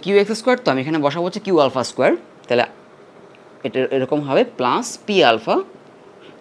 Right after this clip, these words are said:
plus ওয়ান equal to zero, এই আর কি। Clear? মানে হচ্ছে আমরা এই যে এক্স তার জায়গায় আলফা বসাই দিলাম, কারণ আলফা হচ্ছে এই ইকুয়েশনের একটা root বা এক্সের value, আলফা হচ্ছে এই ইকুয়েশনের একটা root বা এক্সের value। তো এখন আমরা cross multiply করবো। So cross multiply আমরা ঠিক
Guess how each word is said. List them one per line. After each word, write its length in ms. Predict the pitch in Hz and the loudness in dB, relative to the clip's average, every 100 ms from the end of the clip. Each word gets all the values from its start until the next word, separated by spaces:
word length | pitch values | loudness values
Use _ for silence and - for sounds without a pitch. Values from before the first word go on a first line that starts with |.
| - - - 135 | -20 -20 -12 -4
plus 300 | 131 170 196 - | -2 -2 -4 -4
ওয়ান 180 | 120 120 120 | -2 0 -2
equal 220 | 131 139 170 | 0 0 2
to 80 | 339 - - - | 0 -2 -18 -10
zero, 180 | 113 107 - - - - | -8 -8 -10 -16 -14 -4
এই 60 | 117 | -2
আর 60 | 104 - | -2 -8
কি। 80 | - - - - - - - - | -18 -20 -20 -20 -20 -20 -20 -6
Clear? 200 | 196 127 113 | 0 0 0
মানে 100 | 131 | -2
হচ্ছে 140 | 139 180 | -2 -2
আমরা 100 | 190 196 - | -4 -4 -4
এই 60 | 185 | -4
যে 60 | - 196 | -2 -4
এক্স 140 | - - | -2 -2
তার 100 | 123 | 0
জায়গায় 160 | 131 131 | 2 0
আলফা 140 | 123 120 | 0 -2
বসাই 180 | 117 131 | -4 -4
দিলাম, 140 | 165 233 | -4 -4
কারণ 120 | 151 - 120 | -4 0 2
আলফা 160 | 135 170 | 0 -6
হচ্ছে 160 | 185 170 | -6 -4
এই 60 | 135 | -4
ইকুয়েশনের 360 | 135 139 151 139 | -4 -6 -2 -2
একটা 120 | 135 143 | -2 -2
root 180 | 160 - - - - | -2 -4 -8 -14 -4
বা 60 | 127 | -2
এক্সের 200 | 120 151 139 | 0 -2 -2
value, 180 | 143 302 - - - 123 | 0 -2 -4 -20 -4 0
আলফা 180 | 123 147 | 2 0
হচ্ছে 160 | 151 - 135 | -6 -2 -2
এই 40 | 120 | -2
ইকুয়েশনের 340 | 135 135 135 131 | -6 -6 -6 -4
একটা 120 | 156 | -4
root 120 | 165 175 | -4 0
বা 60 | 127 | 0
এক্সের 200 | 113 120 107 | -2 -4 -4
value। 180 | 101 104 - - - - - - - | -4 -4 -10 -20 -20 -20 -20 -18 -4
তো 40 | 147 143 | 2 2
এখন 140 | 139 175 | 2 -2
আমরা 120 | 226 | 0
cross 160 | 175 131 135 | 2 2 0
multiply 300 | 113 110 113 | -2 0 0
করবো। 180 | 110 101 113 - - - - | -2 -4 -6 -10 -20 -20 -10
So 60 | 127 | -2
cross 180 | 135 131 | 0 2
multiply 300 | 151 147 175 190 | 0 -2 0 0
আমরা 120 | 123 | 0
ঠিক 80 | 120 | -2